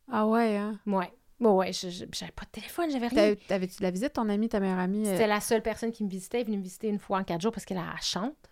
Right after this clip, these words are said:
Speaker 2: Elle chantait
Speaker 1: Ah, en
Speaker 2: comme
Speaker 1: plus,
Speaker 2: tous les
Speaker 1: ouais.
Speaker 2: jours à temps plein, puis elle habitait pas proche, proche. Fait qu'elle venait me
Speaker 1: Ok.
Speaker 2: voir autant que possible. Moi, je, je pouvais pas, euh, je pouvais pas appeler mes parents, je
Speaker 1: Tes
Speaker 2: pouvais
Speaker 1: parents
Speaker 2: pas, euh,
Speaker 1: savaient pas à ce moment-là,
Speaker 2: Oui,
Speaker 1: là ?
Speaker 2: oui, oui.
Speaker 1: Oui ?
Speaker 2: Oui, oui,
Speaker 1: Ok.
Speaker 2: parce que, <clears throat> ma mère, elle avait déjà vu,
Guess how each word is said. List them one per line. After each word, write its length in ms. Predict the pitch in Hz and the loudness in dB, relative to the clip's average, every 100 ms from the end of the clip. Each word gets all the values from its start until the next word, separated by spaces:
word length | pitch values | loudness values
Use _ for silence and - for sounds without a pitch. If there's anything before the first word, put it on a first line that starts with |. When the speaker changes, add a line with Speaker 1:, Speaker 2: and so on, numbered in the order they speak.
| - | -12
Speaker 2:
Elle 120 | 160 | -10
chantait 200 | - 170 | -6 0
Speaker 1:
Ah, 120 | 220 | 2
en 40 | 185 | 2
Speaker 2:
comme 180 | 196 185 | 0 -2
Speaker 1:
plus, 180 | 202 - | -4 -4
Speaker 2:
tous 100 | 190 | 0
les 100 | 175 | 0
Speaker 1:
ouais. 40 | |
Speaker 2:
jours 160 | 180 175 | 0 -2
à 60 | |
temps 160 | 170 160 | -4 -4
plein, 100 | 226 | -4
puis 140 | 170 | -4
elle 60 | 170 | -6
habitait 220 | 165 170 | -4 -6
pas 140 | 190 - - | -6 -8 -8
proche, 320 | - 170 175 | -4 -4 -4
proche. 320 | - 196 240 | -4 -2 -2
Fait 100 | - | -4
qu'elle 120 | 180 170 | -4 0
venait 140 | 202 | 0
me 40 | |
Speaker 1:
Ok. 60 | 202 | 2
Speaker 2:
voir 120 | 214 | 2
autant 200 | 214 180 | 0 -4
que 60 | 170 | -6
possible. 400 | 180 - 233 240 - - - - - - | -8 -2 -2 -2 -10 -20 -20 -20 -20 -10
Moi, 100 | 196 | -6
je, 160 | 202 196 | -4 -6
je 80 | 170 | -8
pouvais 160 | 185 | -8
pas, 160 | 180 208 | -4 0
euh, 460 | 208 196 180 185 185 | 2 4 2 0 -6
je 80 | |
pouvais 160 | - 165 | -8 -8
pas 100 | 175 - _ - 190 - - | -8 -12 _ -20 -20 -16 -12
appeler 240 | 160 165 | -4 -2
mes 120 | 160 | -2
parents, 420 | 165 165 202 226 | -2 -2 0 0
je 80 | 226 | 0
Speaker 1:
Tes 80 | 233 | 0
Speaker 2:
pouvais 0 | 196 | 2
Speaker 1:
parents 80 | 190 | 2
Speaker 2:
pas, 40 | 190 | 2
euh, 20 | |
Speaker 1:
savaient 240 | 196 185 180 | 0 0 -2
pas 280 | 214 302 302 | -2 -2 -2
à 40 | |
ce 100 | - | -2
moment-là, 180 | 240 185 | 2 4
Speaker 2:
Oui, 100 | 208 | 6
Speaker 1:
là ? 140 | 214 | 6
Speaker 2:
oui, 40 | 214 | 4
oui. 180 | 202 226 | 4 4
Speaker 1:
Oui ? 140 | 277 208 | 2 0
Speaker 2:
Oui, 60 | 202 | 0
oui, 100 | 208 | 0
Speaker 1:
Ok. 60 | 214 | 0
Speaker 2:
parce 240 | 185 - | -2 -2
que, 440 | 185 175 175 170 - - | -4 -4 -6 -10 -8 -6
<clears throat> 1040 | - 220 175 - _ _ _ _ - - | 0 2 2 -2 _ _ _ _ -12 -4
ma 120 | 208 | 0
mère, 220 | 202 226 | 4 4
elle 120 | 185 190 | 4 2
avait 160 | 190 | 0
déjà 280 | 190 190 190 | 0 0 0
vu, 320 | 180 208 214 | 0 -4 -6